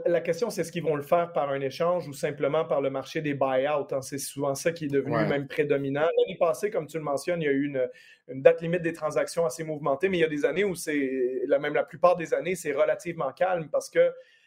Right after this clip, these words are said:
Speaker 1: les équipes ont des discussions sans arrêt.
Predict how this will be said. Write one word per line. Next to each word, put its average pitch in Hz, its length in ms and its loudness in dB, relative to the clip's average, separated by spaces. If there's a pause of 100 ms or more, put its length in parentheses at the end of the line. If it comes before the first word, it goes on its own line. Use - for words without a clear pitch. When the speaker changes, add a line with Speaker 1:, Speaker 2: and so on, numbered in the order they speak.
Speaker 1:
les 143 180 -2
équipes 202 320 6
ont 175 140 2
des 156 160 -4
discussions 175 760 0 (240)
sans 185 380 2
arrêt. 165 420 2